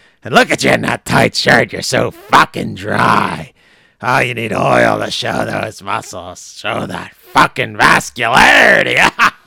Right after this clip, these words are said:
Oh, good God. You're gonna do it, pal.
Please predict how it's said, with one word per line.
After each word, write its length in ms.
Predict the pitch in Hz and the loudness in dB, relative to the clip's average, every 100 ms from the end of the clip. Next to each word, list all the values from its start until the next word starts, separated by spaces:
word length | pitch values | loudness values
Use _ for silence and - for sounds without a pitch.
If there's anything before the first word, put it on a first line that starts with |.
| - - _ 220 220 - - 269 311 285 185 139 - _ _ _ _ - | -4 -4 _ -4 -4 -6 -2 2 4 2 2 0 -4 _ _ _ _ 2
Oh, 560 | 190 214 185 156 123 | 4 6 4 4 0
good 400 | 107 113 110 104 - | 0 0 -2 -4 -2
God. 680 | 127 135 123 104 90 80 - - - _ _ - _ | 2 4 4 2 -2 -6 -18 -20 -20 _ _ -20 _
You're 180 | - 107 | -6 -4
gonna 240 | 95 98 104 | -2 -2 -2
do 180 | - 104 | -2 -2
it, 160 | 104 | -4
pal. 600 | - 123 87 - - - | -8 -8 -8 -10 -16 -20